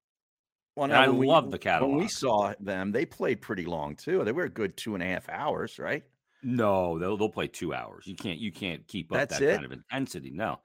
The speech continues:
Speaker 2: Pearl Jam will do that. Pearl Jam will play really long shows, but it's
Speaker 1: Mm.
Speaker 2: too long. It's like, "Just give me the goods." I, I, I don't need to hear every hit.
Speaker 1: Oh,
Speaker 2: Leave
Speaker 1: why
Speaker 2: me
Speaker 1: not?
Speaker 2: wanting more.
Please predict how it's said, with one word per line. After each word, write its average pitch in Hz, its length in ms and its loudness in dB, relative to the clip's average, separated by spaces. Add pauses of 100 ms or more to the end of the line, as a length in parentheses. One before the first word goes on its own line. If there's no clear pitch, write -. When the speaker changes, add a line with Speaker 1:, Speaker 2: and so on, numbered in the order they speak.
(260)
Speaker 2:
Pearl 226 180 6
Jam 131 260 4
will 85 80 -4
do 85 160 -2
that. 80 240 0
Pearl 131 140 -2
Jam 117 140 -6
will 80 60 -6
play 85 100 -4
really 82 240 -2
long 73 260 -4
shows, 76 440 -6
but 92 160 -10
it's - 160 -14
Speaker 1:
Mm. 90 120 -2
Speaker 2:
too 87 220 -4
long. 62 380 -4 (640)
It's - 120 -14
like, 165 120 -4
"Just - 240 -8
give 220 120 -4
me 214 80 -2
the 175 80 0
goods." - 420 0
I, 135 100 0
I, 156 200 -4
I - 40 -4
don't 214 120 0
need 220 80 -4
to 185 100 0
hear 123 180 -2 (120)
every 113 460 2 (160)
hit. - 320 -6 (1080)
Speaker 1:
Oh, 185 60 -6
Speaker 2:
Leave 226 120 2
Speaker 1:
why 226 40 4
Speaker 2:
me 240 120 8
Speaker 1:
not? 151 120 6
Speaker 2:
wanting 180 420 8
more. 151 460 6